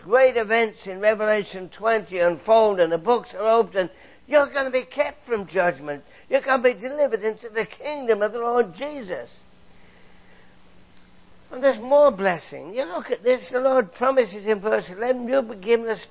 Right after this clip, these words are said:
place of honor in the kingdom. The name of God will be written on you." Hey, how good can it get?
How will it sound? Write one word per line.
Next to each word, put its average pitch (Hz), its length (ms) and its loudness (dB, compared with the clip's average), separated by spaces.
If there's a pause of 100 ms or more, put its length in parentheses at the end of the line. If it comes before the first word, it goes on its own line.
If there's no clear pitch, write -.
place 262 380 -6
of 262 120 2
honor 302 400 4
in 240 120 2
the 196 100 0
kingdom. 120 500 -10 (640)
The 262 120 6
name 277 260 4
of 208 240 2
God 294 400 2
will 240 80 4
be 220 140 -4
written 254 420 -10
on 175 240 0
you." 127 140 -16 (360)
Hey, 233 200 -16 (140)
how 254 280 -6
good 202 380 2
can 214 180 -8
it 240 180 -6
get? 262 380 -16